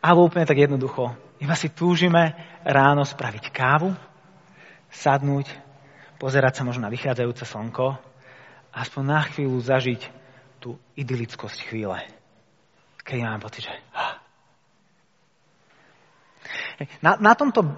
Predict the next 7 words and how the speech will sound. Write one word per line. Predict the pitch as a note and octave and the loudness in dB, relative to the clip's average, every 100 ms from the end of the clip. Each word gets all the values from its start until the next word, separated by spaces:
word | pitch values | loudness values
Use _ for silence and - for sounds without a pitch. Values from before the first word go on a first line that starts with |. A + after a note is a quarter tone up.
| - F#3+ | -8 2
je | E3+ | 4
postavený, | E3+ G#3 - A#3 F3 D3 | 4 0 2 4 4 2
vybudovaný | D#3+ F#3+ E3+ E3 C#3+ | 2 2 4 4 4
celý | - G3 C#3+ | 4 4 4
Instagram | E3+ - D3+ C3+ A#2+ | 2 2 4 2 0
a | |
Pinterest. | D3 E3 D#3 - - | -2 0 0 -2 -6